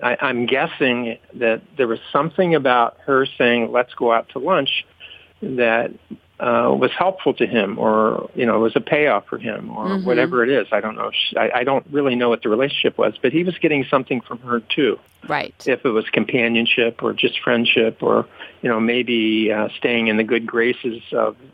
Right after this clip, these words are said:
Speaker 1: the politics of the office or whatever,
Speaker 2: I
Speaker 1: right?
Speaker 2: know. I'll tell you what he was
Speaker 1: Um,
Speaker 2: getting from her, from this.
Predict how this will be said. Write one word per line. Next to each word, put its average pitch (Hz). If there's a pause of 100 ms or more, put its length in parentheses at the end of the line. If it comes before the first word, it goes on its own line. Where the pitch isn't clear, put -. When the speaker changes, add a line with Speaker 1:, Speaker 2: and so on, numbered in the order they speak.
(160)
Speaker 1:
the 107 (100)
politics 123
of 117
the 117
office 120 (100)
or 113
whatever, 151 (220)
Speaker 2:
I -
Speaker 1:
right? 233
Speaker 2:
know. 262
I'll 220
tell 277
you 294
what 180
he 170
was 120
Speaker 1:
Um, 123
Speaker 2:
getting 143
from 165
her, 165
from 160
this. 147